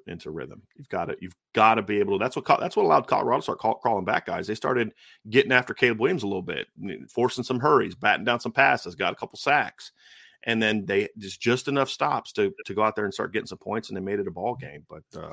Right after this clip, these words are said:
I, I just think U S C is a, is just not a great team. Lincoln Riley's gonna still need some more time to really build up that roster, especially on the offensive side of the ball in the trenches. They lost a lot of six-year seniors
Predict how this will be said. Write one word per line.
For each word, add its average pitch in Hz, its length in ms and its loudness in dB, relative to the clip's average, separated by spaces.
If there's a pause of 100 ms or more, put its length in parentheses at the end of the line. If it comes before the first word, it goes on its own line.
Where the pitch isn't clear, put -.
I, - 220 0
I 147 40 0
just 156 140 -8
think 156 180 -6
U 120 140 4
S 110 140 -2
C 110 160 -4
is 98 120 -2
a, 87 140 -8 (920)
is 170 100 -10
just 107 220 -4
not 110 180 2
a 92 60 -4
great 104 300 -2
team. 104 480 -4
Lincoln 107 260 -2
Riley's 98 240 -2
gonna 95 160 -4
still 101 200 -4
need 98 140 -2
some 95 120 -6
more 92 120 -4
time 98 300 0
to 90 100 -6
really 95 240 -2
build 90 300 -2
up 90 140 -8
that - 180 -8
roster, 95 460 -4
especially 95 380 -8
on 95 60 -6
the 92 140 -6
offensive 90 340 -8
side 98 180 -6
of 90 40 -6
the 87 60 -8
ball 90 160 -8
in 90 80 -8
the 87 40 -12
trenches. 92 320 -10
They 101 100 -2
lost 110 220 -4
a - 60 -10
lot 87 400 -4
of - 80 -6
six-year - 380 -8
seniors - 360 -10